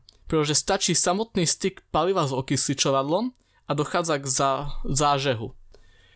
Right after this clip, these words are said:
Takéto paliva a okysličovadlá sú najjednoduchšie pre konštrukciu, ale sú častokrát extrémne toxické. Môžeme si uviesť napríklad príklady.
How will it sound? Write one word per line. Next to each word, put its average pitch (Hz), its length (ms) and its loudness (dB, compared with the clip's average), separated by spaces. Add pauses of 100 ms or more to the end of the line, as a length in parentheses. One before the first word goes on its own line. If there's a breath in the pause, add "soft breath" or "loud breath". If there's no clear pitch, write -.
(160 soft breath)
Takéto 214 400 -2
paliva 180 480 0
a 160 80 0
okysličovadlá 170 560 0
sú 127 480 -2
najjednoduchšie 151 800 0
pre 123 160 -4
konštrukciu, 135 640 -2
ale 147 240 0
sú - 160 -6
častokrát 160 560 -2
extrémne 143 400 0
toxické. - 720 -4 (320)
Môžeme 180 240 0
si 165 160 -2
uviesť 147 240 0
napríklad 135 560 -4
príklady. 135 560 -2